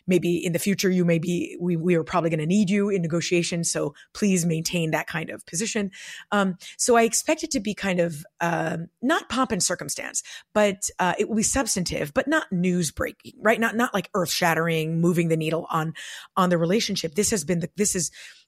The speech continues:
the culmination of the past few months, uh,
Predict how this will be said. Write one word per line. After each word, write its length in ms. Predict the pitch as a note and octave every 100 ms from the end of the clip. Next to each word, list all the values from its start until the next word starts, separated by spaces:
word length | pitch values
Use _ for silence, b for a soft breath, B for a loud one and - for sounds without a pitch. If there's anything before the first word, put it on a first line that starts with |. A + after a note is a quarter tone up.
| _ _
the 80 | -
culmination 880 | - F#3+ E3+ E3 F#3 G3+ - - - B B B _
of 460 | F#3 F3 E3+ E3 D#3
the 80 |
past 340 | D#3+ E3+ E3 -
few 180 | F#3+ E3
months, 520 | F3+ F#3 - - - b b b _ _ _ _
uh, 120 | -